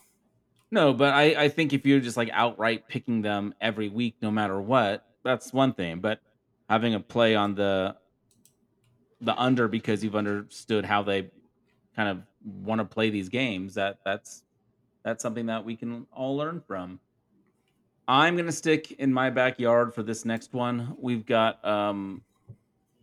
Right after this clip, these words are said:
Colorado Buffalo, uh, going up to play the Minnesota Golden Gophers. The Golden Gophers still one of the better mascot names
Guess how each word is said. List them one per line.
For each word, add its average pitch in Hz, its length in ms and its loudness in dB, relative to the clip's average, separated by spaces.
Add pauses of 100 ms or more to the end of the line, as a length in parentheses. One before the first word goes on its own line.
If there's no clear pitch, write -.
(120)
Colorado 127 380 6
Buffalo, 113 800 2
uh, 101 160 -4
going 123 420 -8
up - 340 -6
to 131 380 0 (240)
play 120 300 0
the 110 380 -2
Minnesota 139 540 2
Golden 120 320 -2
Gophers. 107 440 2
The 113 100 -4
Golden 185 260 0
Gophers 120 400 2
still 117 400 2 (400)
one 123 140 4
of 135 60 4
the 120 60 2
better 92 340 -2
mascot 90 580 -4
names 98 440 -6